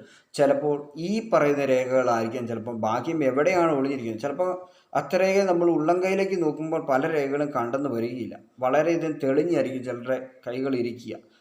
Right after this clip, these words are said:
നമ്മൾ നോക്കും, പ്രത്യേകിച്ച് രേഖകളൊന്നും കാണാനില്ലല്ലോ. അപ്പം ഈ വ്യക്തിക്ക് വളരെ പ്രശ്നങ്ങളായിരിക്കുമെന്ന് നമ്മൾ ചിന്തിക്കുമ്പോഴും നമുക്കറിയുകയില്ല. നമുക്ക് ഏകദേശം എല്ലാവർക്കും ഒരു ബോധ്യമുണ്ടായിരിക്കും നമ്മുടെ കൈകൾക്കകത്ത്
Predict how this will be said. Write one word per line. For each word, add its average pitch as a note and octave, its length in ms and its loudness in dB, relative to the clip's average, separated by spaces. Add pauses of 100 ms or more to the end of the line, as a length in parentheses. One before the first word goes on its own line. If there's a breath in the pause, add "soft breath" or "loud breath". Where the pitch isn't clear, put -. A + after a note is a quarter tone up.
(140)
നമ്മൾ G#3 160 -2
നോക്കും, G3 340 0
പ്രത്യേകിച്ച് F#3 380 -2
രേഖകളൊന്നും E3 760 2
കാണാനില്ലല്ലോ. B2+ 760 0 (500 soft breath)
അപ്പം G3 420 2
ഈ F3+ 40 0
വ്യക്തിക്ക് F3 500 0
വളരെ D#3 460 2
പ്രശ്നങ്ങളായിരിക്കുമെന്ന് E3+ 960 2
നമ്മൾ D3 160 2
ചിന്തിക്കുമ്പോഴും C#3 760 -4 (260 loud breath)
നമുക്കറിയുകയില്ല. G#3+ 1200 4
നമുക്ക് F#3+ 480 0
ഏകദേശം A3+ 640 6
എല്ലാവർക്കും F#3 520 4
ഒരു F3 120 4
ബോധ്യമുണ്ടായിരിക്കും C#3+ 840 2
നമ്മുടെ D3 300 2
കൈകൾക്കകത്ത് C3+ 960 0